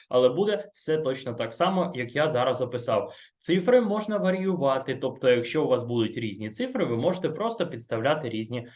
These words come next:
значення. І нарешті середина гіпотенузи. А, мало хто знає, але насправді середина гіпотенузи — це є центр описаного кола.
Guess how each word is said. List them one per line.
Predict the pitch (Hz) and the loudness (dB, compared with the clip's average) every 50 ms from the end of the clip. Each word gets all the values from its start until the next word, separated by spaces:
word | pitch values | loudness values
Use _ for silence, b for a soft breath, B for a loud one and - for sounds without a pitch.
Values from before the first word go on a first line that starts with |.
| B B B _ _ _ | B B B _ _ _
значення. | 143 127 113 123 110 95 - - - - - - B B B B B B | -8 -4 -2 0 0 0 -2 -4 -10 -14 -14 -14 B B B B B B
І | - 240 | -2 2
нарешті | 233 214 165 156 170 165 - - 190 175 | 4 4 6 6 6 4 4 0 -4 -2
середина | - 165 143 139 127 139 143 151 | 0 0 0 0 0 0 -2 -2
гіпотенузи. | 147 147 147 143 139 135 135 135 117 110 101 95 117 110 110 B B B B B - | -2 -2 -4 -4 -4 -2 -2 -2 -2 -2 -4 -4 -6 -6 -8 B B B B B 0
А, | 147 139 139 | 4 4 6
мало | 147 170 185 180 170 165 | 6 6 6 6 6 4
хто | 165 - - 175 | 2 2 0 0
знає, | 170 175 220 254 262 240 226 185 - - | 0 0 0 0 2 2 2 0 0 0
але | 156 170 185 185 180 165 143 - - 156 | 0 2 2 4 4 4 2 0 -4 -6
насправді | 160 165 160 - 190 196 202 202 180 - 160 143 | -4 -4 -4 -2 -2 -2 -2 -2 -2 -4 -6 -6
середина | 135 - - 160 151 156 147 151 147 143 135 | -4 -2 -2 -2 -2 -2 -2 -4 -4 -4 -4
гіпотенузи — | 127 143 135 143 151 147 175 180 214 247 254 208 190 185 175 180 | -4 -6 -6 -6 -6 -4 -2 -2 0 0 -2 -2 -4 -4 -4 -6
це | - - 175 160 | -4 -2 -2 0
є | 151 147 147 | 0 -2 -4
центр | 147 - 208 220 220 196 196 - - - | -4 -4 -4 -4 -2 -2 -2 -4 -2 -4
описаного | 190 175 - - 143 160 160 - 165 156 143 120 135 135 | -4 -4 -4 -4 -4 -2 -2 -4 -4 -4 -4 -4 -4 -6
кола. | - - 107 107 104 107 110 | -6 -4 -2 0 0 0 -2